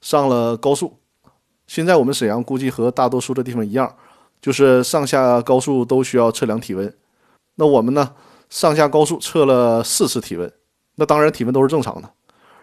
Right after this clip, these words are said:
然后回来的时候呢，我就想回到单位去取我的这些录音设备，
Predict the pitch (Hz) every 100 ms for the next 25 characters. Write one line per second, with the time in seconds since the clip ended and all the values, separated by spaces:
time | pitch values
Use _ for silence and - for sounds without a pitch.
0 | _ - 196 196 226 220 190 143 151 143
1 | 135 117 151 151 - 110 104 104 - 135
2 | 151 147 165 151 135 - 147 127 - 135
3 | 131 113 123 147 156 143 139 165 104